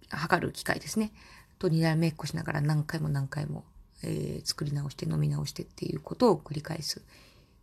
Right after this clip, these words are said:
あの、日々。えー、で、あの、だいぶこう、スピーディーに、あの、自分が、えー、狙いを定めた、えー、味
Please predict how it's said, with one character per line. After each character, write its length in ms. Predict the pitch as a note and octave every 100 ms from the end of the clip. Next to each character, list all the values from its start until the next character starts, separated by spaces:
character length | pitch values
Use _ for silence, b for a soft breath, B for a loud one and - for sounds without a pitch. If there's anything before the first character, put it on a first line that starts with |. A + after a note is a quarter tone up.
| -
あ 80 |
の、 140 | D3 C#3
日 180 | - E3
々。 180 | - C#4+ - - - b b b b b -
え 600 | F3+ E3+ E3 D#3 E3 - - -
ー、 40 |
で、 420 | C4 C#4 C4 A#3 -
あ 140 | F#3+
の、 260 | E3+ D#3+ D3+
だ 140 | D#3
い 60 | D3
ぶ 220 | D#3 -
こ 140 | - -
う、 60 | -
ス 120 | -
ピ 120 | E3
ー 40 | D3+
デ 80 | -
ィ 80 | -
ー 20 |
に、 200 | F3 E3+ b b b -
あ 100 | E3
の、 220 | D#3 D3
自 220 | C#3+ C3+ D3+
分 200 | D3+ D3
が、 260 | D3 D3 - -
え 40 |
ー、 300 | E3 - -
狙 240 | D#3+ D#3 D#3
い 40 |
を 60 | D3
定 240 | - D3+
め 120 | E3+
た、 220 | - - - B B B B - -
え 220 | - -
ー、 20 |
味 380 | - - F#3 -